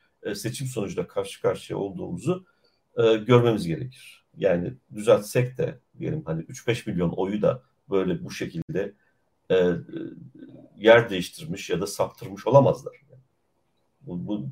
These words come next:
bir, bir, bir miktarı oradan geliyor. Ama yine de bizim, e, şeyimizin dışında, e, beklentilerimizin dışında bir,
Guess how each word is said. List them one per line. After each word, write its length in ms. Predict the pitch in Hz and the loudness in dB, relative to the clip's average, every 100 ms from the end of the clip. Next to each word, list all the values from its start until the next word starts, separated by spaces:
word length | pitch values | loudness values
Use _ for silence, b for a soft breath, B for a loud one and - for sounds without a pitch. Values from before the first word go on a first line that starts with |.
| - | -4
bir, 140 | 120 104 | -2 -2
bir, 240 | 90 87 - | -4 -6 -4
bir 140 | 110 | -4
miktarı 380 | 98 - 80 - | -2 2 2 4
oradan 220 | - 87 | 4 2
geliyor. 140 | 82 | 0
Ama 140 | - 80 | 0 2
yine 280 | 143 165 110 | 6 6 6
de 120 | 107 | 0
bizim, 320 | 107 139 139 B B B _ | -2 -2 -4 B B B _
e, 300 | 101 95 95 92 82 64 - - | 4 6 6 4 0 -4 -10 -18
şeyimizin 580 | - - 104 110 131 127 | -10 -2 -2 0 2 2
dışında, 580 | 104 - 110 87 90 - _ _ _ _ _ _ _ _ _ - - | 2 -2 0 0 0 -4 _ _ _ _ _ _ _ _ _ -20 0
e, 220 | 104 98 | 0 2
beklentilerimizin 800 | 107 - 104 104 101 98 120 117 | 0 4 2 2 -2 0 0 0
dışında 440 | 95 110 104 139 | 0 -2 2 2
bir, 220 | 117 120 | 2 -6